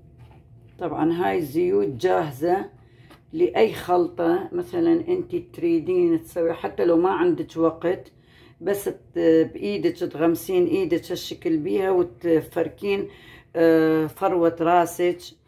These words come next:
بيها. آه، كلش مفيدة وم-، ويعني ت-، تستفاد، آه، البصيلات الشعر مالتك تستفاد منها.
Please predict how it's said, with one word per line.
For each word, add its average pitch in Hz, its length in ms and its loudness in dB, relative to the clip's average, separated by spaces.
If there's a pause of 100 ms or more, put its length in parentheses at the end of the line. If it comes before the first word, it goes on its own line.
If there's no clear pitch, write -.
(320)
بيها. 170 680 2 (140)
آه، 156 260 2
كلش 196 640 -6
مفيدة 165 640 2
وم-، 165 440 2
ويعني 156 960 4 (840)
ت-، 165 40 -8
تستفاد، 170 840 0
آه، 156 840 4
البصيلات 165 680 -2
الشعر 175 480 -2
مالتك 180 520 2 (260)
تستفاد 165 600 -6
منها. 151 400 -6